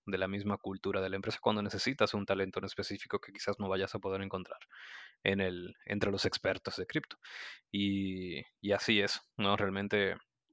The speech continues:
eh, qué bueno, me alegra mucho que, que tengan esa cultura, eh,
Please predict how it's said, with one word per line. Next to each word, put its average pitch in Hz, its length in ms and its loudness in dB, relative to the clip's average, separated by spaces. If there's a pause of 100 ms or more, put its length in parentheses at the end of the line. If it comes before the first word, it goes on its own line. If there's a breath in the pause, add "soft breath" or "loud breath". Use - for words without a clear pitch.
(440)
eh, 90 500 -2 (560)
qué 107 120 8
bueno, 110 200 10
me 104 80 6
alegra 110 240 8
mucho 110 320 2
que, 98 280 0
que 101 100 -2
tengan 101 320 0
esa 101 180 0
cultura, 98 500 -4 (640 loud breath)
eh, 98 460 -4